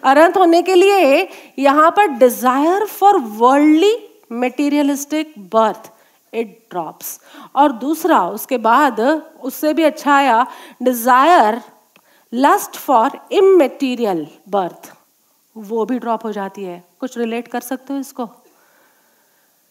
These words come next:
इमैटेरियल बर्थ यानी वर्डलेस, desire for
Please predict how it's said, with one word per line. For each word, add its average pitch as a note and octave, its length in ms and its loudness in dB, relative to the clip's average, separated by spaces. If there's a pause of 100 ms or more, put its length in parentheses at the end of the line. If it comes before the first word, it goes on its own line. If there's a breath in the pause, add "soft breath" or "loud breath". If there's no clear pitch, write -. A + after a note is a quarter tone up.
(160)
इमैटेरियल D4 1080 2
बर्थ A#3 680 -6 (140)
यानी B3 580 -2
वर्डलेस, B3+ 1080 0 (200)
desire A3+ 520 -2 (140)
for A#3+ 300 -2